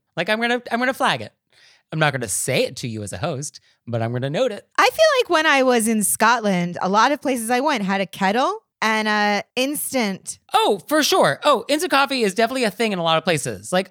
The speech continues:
Speaker 1: I remember traveling through Bhutan where, like, coffee's not a thing except for Nescafe. And I definitely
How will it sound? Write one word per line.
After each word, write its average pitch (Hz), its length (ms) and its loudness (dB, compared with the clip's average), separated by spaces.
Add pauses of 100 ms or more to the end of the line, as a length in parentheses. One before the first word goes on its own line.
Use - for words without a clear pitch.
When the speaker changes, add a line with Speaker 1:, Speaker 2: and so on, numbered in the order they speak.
Speaker 1:
I 240 140 2
remember 220 500 0
traveling 170 360 0
through 156 120 -4
Bhutan 151 540 -2
where, 120 340 -4
like, 104 220 -6
coffee's 110 360 -8
not 147 200 0
a - 20 -8
thing 117 160 -8
except 165 400 -4
for 123 100 -8
Nescafe. 104 720 -8 (480)
And 127 160 -2
I 127 100 0
definitely 135 580 -2